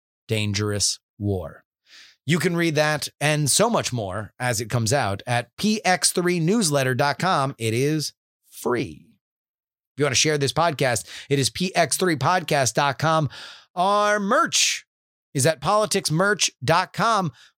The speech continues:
We just talked about All Power is Future Power. You can get that on a t-shirt.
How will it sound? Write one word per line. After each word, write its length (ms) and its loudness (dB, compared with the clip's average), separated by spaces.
We 80 -2
just 180 0
talked 240 2
about 200 0
All 140 2
Power 360 2
is 80 -2
Future 300 0
Power. 480 2
You 120 0
can 100 2
get 180 0
that 240 2
on 100 0
a 80 0
t-shirt. 540 2